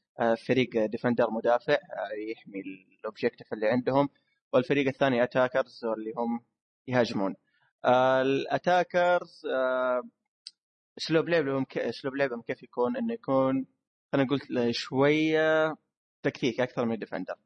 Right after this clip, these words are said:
لأن ال-، الأتاكرز، آه، أنت تخ-، إذا معك تيم، آه، بالمناسبة اللعبة لازم يكون معك تيم، تيم يعني،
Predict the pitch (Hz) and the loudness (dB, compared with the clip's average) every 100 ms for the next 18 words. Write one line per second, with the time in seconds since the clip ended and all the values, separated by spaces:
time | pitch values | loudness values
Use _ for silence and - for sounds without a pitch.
0 | _ _ _ 131 139 139 135 131 131 131 | _ _ _ 0 2 2 2 2 2 0
1 | 135 - 156 156 147 127 127 120 120 120 | -2 0 -2 -2 -6 -4 0 2 2 -2
2 | _ _ _ - - - 143 120 120 117 | _ _ _ -12 -10 -4 0 0 0 2
3 | 127 - - 120 143 _ _ 107 104 113 | 0 -2 -4 -2 -2 _ _ -2 -2 -2
4 | 113 117 - 120 117 110 113 120 113 113 | -2 -2 0 0 0 0 -2 -2 -6 -2
5 | 110 113 - 127 107 - 120 104 101 104 | -2 -2 -4 -2 -2 -2 -4 -2 -2 -4
6 | 101 98 98 87 | -4 -4 -4 -4